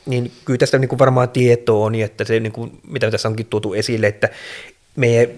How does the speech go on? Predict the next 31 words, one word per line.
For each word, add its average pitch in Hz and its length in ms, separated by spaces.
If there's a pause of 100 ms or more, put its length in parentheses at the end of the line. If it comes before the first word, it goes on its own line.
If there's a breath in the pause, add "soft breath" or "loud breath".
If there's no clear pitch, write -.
niin 127 140
kuin, 120 200
mä 127 200
en 131 60
halua 123 200 (140)
liian 127 460 (1040)
niin 135 100
kuin 127 100
syvälle 120 340
mennä 110 280
sinne, 113 240
että 123 100
mitä 117 280
kaikkea 101 520
niin 104 80
kuin, 104 240
niin 123 140
kuin 113 240
meissä 117 420
tapahtuu, 113 220
kun 139 80
me, - 200
kun 139 220
uni 156 120
määrittelee 170 460
kaiken. 101 480 (520)
Ja, 135 200 (440)
ja 123 100
unet, 127 400
u-, - 100
mitä, 135 240